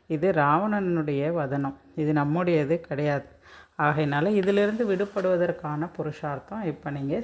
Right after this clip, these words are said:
செய்யுங்க அப்படின்னு பாபா சொல்றார். ஏன்னா இதிலிருந்து விடுபட வைக்க தான் பாபா இப்ப வந்திருக்கேன்றார். எனவே பாபா சொல்றாரு, "குழந்தைகளே, இந்த அழியக்கூடிய உலகத்துல எந்த ஒரு பொருள் மேலேயுமே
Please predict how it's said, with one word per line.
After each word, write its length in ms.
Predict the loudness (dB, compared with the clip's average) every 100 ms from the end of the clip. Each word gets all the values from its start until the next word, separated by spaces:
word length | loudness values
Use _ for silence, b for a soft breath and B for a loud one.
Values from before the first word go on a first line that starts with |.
| -4
செய்யுங்க 500 | -6 -4 -6 -6 -8 -10 -10
அப்படின்னு 340 | -8 -8 -6
பாபா 300 | -6 -4 -6 -8
சொல்றார். 300 | -8 -8 -10 -12 B B B B -4
ஏன்னா 200 | 0 2
இதிலிருந்து 640 | 4 4 4 4 0 0
விடுபட 500 | -2 -2 -2 -2 0
வைக்க 300 | -2 -4 -8
தான் 240 | -6 -4
பாபா 340 | -4 -4 -4 -6
இப்ப 360 | -6 -6 -2
வந்திருக்கேன்றார். 760 | -2 -2 -6 -8 -8 -8 -8 -10 -14 -20 -20 -10
எனவே 360 | -6 -2 0
பாபா 380 | 2 0 0 -2 -4
சொல்றாரு, 580 | -6 -4 -2 0 0 -2 B B B -4
"குழந்தைகளே, 580 | 0 2 2 0 0 0
இந்த 180 | 2 2
அழியக்கூடிய 560 | 2 2 0 -2 -2 -2 -2
உலகத்துல 520 | -4 -4 -4 0 0
எந்த 360 | 0 0 0 2
ஒரு 180 | 2
பொருள் 420 | 0 -2 0 0 -2
மேலேயுமே 580 | -2 -4 -4 -4 -4